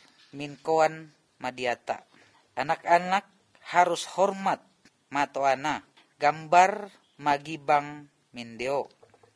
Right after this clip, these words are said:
Mbakole mapatai aa. Gambar matengah mindeo. Mbakole ngusig anak denda aa. Mbakole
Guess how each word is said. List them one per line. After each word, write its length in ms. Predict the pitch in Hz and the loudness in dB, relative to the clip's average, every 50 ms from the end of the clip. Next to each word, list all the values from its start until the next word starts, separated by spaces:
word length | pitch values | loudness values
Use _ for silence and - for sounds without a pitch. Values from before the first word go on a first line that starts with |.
| _ _ _ | _ _ _
Mbakole 680 | 98 101 101 110 113 - - 143 143 147 156 156 - - | -14 -6 -2 -2 -2 -2 -2 -4 -2 0 -2 -2 -4 -6
mapatai 640 | - 123 123 120 - - 120 - - 123 117 113 | -8 -6 -6 -6 -2 -2 -2 0 0 -2 -2 0
aa. 480 | 104 110 110 - - 127 135 135 117 101 - - _ _ _ _ _ _ _ _ _ _ _ _ | -2 -2 -2 -2 0 0 2 2 2 0 -4 -10 _ _ _ _ _ _ _ _ _ _ _ _
Gambar 760 | _ 113 120 120 127 135 139 135 131 143 147 156 - - 202 185 _ _ _ _ - | _ -6 -4 -2 -2 -4 -6 -4 0 2 2 2 2 -2 -10 -16 _ _ _ _ -14
matengah 720 | 139 147 156 160 151 - - 151 156 151 147 143 139 - - - - _ _ _ _ - | -6 -4 -2 -2 -2 -2 -4 -6 -6 -4 -6 -6 -6 -6 -8 -18 -20 _ _ _ _ -20
mindeo. 560 | 117 113 113 113 113 123 120 113 104 - _ _ _ _ _ _ _ - | -18 -18 -14 -8 -4 -2 -2 -2 -4 -6 _ _ _ _ _ _ _ -20
Mbakole 880 | 107 107 110 110 113 113 - - 113 110 107 113 110 - - _ _ _ | -20 -12 -4 -4 -4 -4 -4 -6 -8 -6 -6 -6 -8 -10 -14 _ _ _
ngusig 480 | 107 110 113 - - - 113 101 95 - - | -16 -14 -12 -12 -10 -12 -12 -14 -14 -10 -6
anak 320 | 107 107 110 110 - _ | -6 -6 -6 -8 -12 _
denda 400 | - 107 110 107 104 107 107 107 | -10 -8 -8 -8 -8 -6 -6 -6
aa. 600 | - 104 104 95 - - 117 120 123 120 104 92 - - - - _ _ _ _ _ _ _ _ _ _ _ _ _ _ | -4 -4 -6 -6 -4 0 2 4 4 4 2 0 -2 -8 -20 -20 _ _ _ _ _ _ _ _ _ _ _ _ _ _
Mbakole 760 | - 107 104 107 107 104 - - 113 113 113 110 113 - - | -20 -14 -8 -6 -6 -6 -6 -6 -6 -4 -4 -6 -8 -8 -10